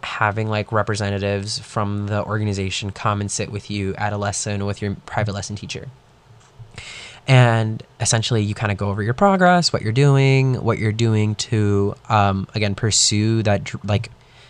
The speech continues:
in my room right now, I'm doing those air quotes, like, the dream. And I say that because, again, for me, that was the dream, the dream. Um, and I now know that that's not true,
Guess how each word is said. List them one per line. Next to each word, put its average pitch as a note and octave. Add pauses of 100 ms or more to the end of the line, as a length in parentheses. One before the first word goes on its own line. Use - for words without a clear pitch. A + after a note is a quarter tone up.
(880)
in B2+
my B2+
room A#2
right G2+
now, G#2
I'm G#2
doing G#2
those G2
air G2+
quotes, F#2+
like, G2+
the A2
dream. G#2+
And A2
I G#2+
say G#2+
that G#2
because, G#2
again, G2
for G2+
me, G#2+
that G2+
was G2
the G#2+
dream, G2
the A#2+
dream. G#2 (720)
Um, G2+
and A2+
I A2
now G#2
know G2+
that G2
that's G2+
not A2
true, -